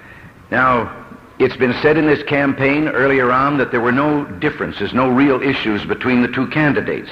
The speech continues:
As a matter of fact, a senator has recently said that if the two Republican candidates were put in a dark room together, philosophically you couldn't tell them apart.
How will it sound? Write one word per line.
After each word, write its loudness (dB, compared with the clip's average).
As -10
a -4
matter 2
of -4
fact, 0
a -4
senator -2
has -4
recently -4
said -2
that 0
if -4
the -4
two -2
Republican 0
candidates 0
were -2
put 2
in 2
a -4
dark 0
room 4
together, 0
philosophically 0
you 2
couldn't -2
tell 0
them 0
apart. -2